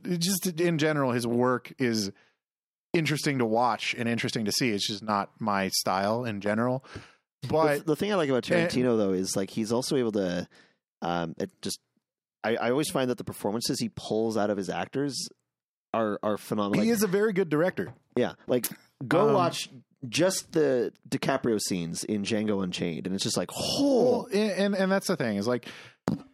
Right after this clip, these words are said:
Speaker 1: with Tarantino, the thing I like about him is that he does the whole, like, Kevin Smith, people talking candidly about random things and having conversations. But the thing is, the conversations always, like,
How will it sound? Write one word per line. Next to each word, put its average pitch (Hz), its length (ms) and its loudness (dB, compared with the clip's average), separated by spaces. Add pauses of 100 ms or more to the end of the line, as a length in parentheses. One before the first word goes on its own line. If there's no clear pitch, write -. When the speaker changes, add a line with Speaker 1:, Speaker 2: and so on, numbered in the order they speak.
(140)
Speaker 1:
with 214 400 0 (280)
Tarantino, 175 640 2
the 120 80 0
thing 190 220 2
I 190 40 6
like 165 220 4
about 139 220 0
him 175 360 2
is 139 180 2
that 139 140 2
he 143 100 -2
does 180 220 2
the 175 100 2
whole, 185 220 4
like, 151 280 2
Kevin 160 320 0
Smith, 135 360 0
people 151 420 -2
talking 143 800 0
candidly 143 680 2
about 104 320 2
random 143 440 2
things 113 560 0 (560)
and 131 300 2
having 135 320 2
conversations. 139 640 0
But 131 120 -2
the 131 60 -2
thing 160 180 0
is, 135 80 -2
the 131 80 -4
conversations 180 560 2
always, 156 240 4
like, - 260 -4